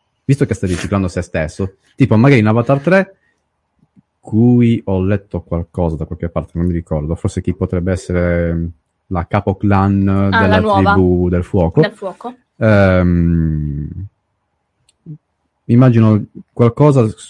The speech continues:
Speaker 1: eh, tipo Jok Sully,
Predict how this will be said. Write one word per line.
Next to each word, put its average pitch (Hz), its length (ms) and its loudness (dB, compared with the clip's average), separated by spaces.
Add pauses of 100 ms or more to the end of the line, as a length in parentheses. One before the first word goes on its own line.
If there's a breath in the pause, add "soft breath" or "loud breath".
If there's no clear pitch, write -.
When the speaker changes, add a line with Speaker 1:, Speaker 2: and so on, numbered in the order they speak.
(120)
Speaker 1:
eh, 95 760 0
tipo 90 600 0 (1120)
Jok 107 320 -2
Sully, 139 460 4